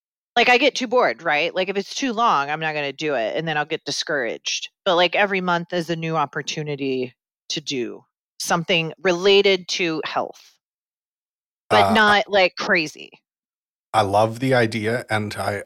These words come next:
Speaker 2: especially love it 'cause that's, you just booked us twelve months worth of podcast content. Now we get to ask you every month, like, "What's the thing? How's it going?" Like, yeah, this is great.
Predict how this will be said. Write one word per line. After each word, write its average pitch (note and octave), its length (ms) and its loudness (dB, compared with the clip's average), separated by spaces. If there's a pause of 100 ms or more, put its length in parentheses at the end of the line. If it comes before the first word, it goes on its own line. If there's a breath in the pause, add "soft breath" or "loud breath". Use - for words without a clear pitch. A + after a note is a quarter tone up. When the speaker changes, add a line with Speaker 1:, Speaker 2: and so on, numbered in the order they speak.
Speaker 2:
especially D3 360 -2
love G#2+ 120 -2
it A2 80 -8
'cause G#2 180 -4
that's, C3 260 -2 (340)
you B2+ 160 0
just D3 200 -2
booked - 280 0
us A2+ 120 0
twelve A#2 360 2
months A#2 320 -2
worth A2 180 -2
of G#2 60 -8
podcast A2 560 -2
content. F#2 640 -6
Now G#2 180 -2
we G#2+ 60 0
get C3+ 220 -2
to - 60 2
ask A2 400 2
you B2+ 120 2
every A#2 200 4
month, A#2+ 300 0
like, G#2 180 -4
"What's A#2 220 0
the F2 80 -8
thing? D3 460 2
How's A2+ 240 2
it G#2+ 100 -10
going?" B2 300 -2
Like, G2 160 -6
yeah, A2 180 0
this - 260 -4
is G2+ 60 -8
great. G#2+ 320 -4